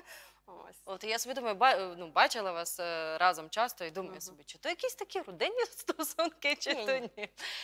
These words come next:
Speaker 2: Про нових авторів, про нові книжки хотілося б так само дізнатися, щось за останній час, що такого цікавого бібліотека отримала.
Speaker 1: Е, під час карантину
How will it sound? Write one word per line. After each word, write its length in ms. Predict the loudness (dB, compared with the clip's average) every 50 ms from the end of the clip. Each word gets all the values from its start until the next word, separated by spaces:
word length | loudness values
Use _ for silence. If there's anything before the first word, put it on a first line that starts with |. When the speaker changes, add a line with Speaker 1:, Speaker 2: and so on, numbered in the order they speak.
| -10 -12 -6 _
Speaker 2:
Про 280 | 0 2 4 4 4 2
нових 440 | 2 0 0 0 0 -2 -2 -4 -4
авторів, 600 | -4 -4 -4 -2 -4 -6 -6 -4 -4 -6 -8 -10
про 380 | -12 _ -4 0 2 2 2 2
нові 280 | 0 -4 -6 -6 -8 -8
книжки 480 | -8 -10 -8 -6 -6 -6 -6 -8 -10
хотілося 440 | -12 -12 -14 -10 -8 -8 -8 -8 -10
б 80 | -12 -14
так 180 | -14 -14 -12
само 240 | -10 -10 -10 -10 -12
дізнатися, 800 | -14 -14 -16 -12 -8 -6 -6 -6 -6 -8 -10 -12 -12 -10 -10 -10
щось 320 | -12 -12 -14 -12 -10 -10 -10
за 300 | -12 -12 -12 -12 -12 -12
останній 460 | -12 -12 -12 -12 -12 -12 -12 -16 -14
час, 280 | -8 -6 -6 -6 -6 -8
що 180 | -12 -12 -14
такого 340 | -14 -14 -16 -16 -18 -20 -18
цікавого 420 | -20 -16 -12 -10 -10 -10 -12 -16
бібліотека 560 | -20 -20 -20 -20 -20 -18 -16 -18 -16 -16 -16 -18
отримала. 420 | -18 -18 -18 -20 -20 -20 -20 -20 -20 _ _ _ _ _ _ -20 -20 -20 -20 -20 -20 -20 -20 -20 -20 -20 _ _ _ -18
Speaker 1:
Е, 400 | -14 -12 -12 -10 -10 -10 -10 -10 -12 -16 _ _
під 180 | -8 -8 -4 -2
час 200 | -2 -2 -2 0
карантину 920 | 0 0 2 2 0 -2 -4 -6 -4 -4 -4 -4 -4 -2 -2 -2 -4